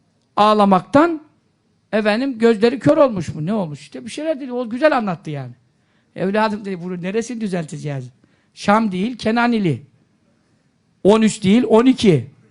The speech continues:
Kız değil, erkek. En büyüklerini değil, en küçüklerini. Göle değil, kuyuya. Anası değil, babası." Ana! Yirmi dokuzunda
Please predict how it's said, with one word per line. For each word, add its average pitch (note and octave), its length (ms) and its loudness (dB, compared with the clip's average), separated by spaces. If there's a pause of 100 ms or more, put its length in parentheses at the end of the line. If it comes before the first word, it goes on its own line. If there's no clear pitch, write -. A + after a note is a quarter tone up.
(180)
Kız G#3+ 320 4
değil, G3+ 240 4
erkek. A#3 600 0 (360)
En A3+ 240 2
büyüklerini G#3+ 440 0
değil, A#3+ 140 0
en B3+ 160 2
küçüklerini. A#3 720 0
Göle G#3 360 4
değil, A3 240 -4
kuyuya. B3+ 580 4 (680)
Anası A#3 460 0
değil, A#3+ 220 -2
babası." B3 640 4 (200)
Ana! C4 640 -2 (1700)
Yirmi C4 380 2
dokuzunda A3+ 800 2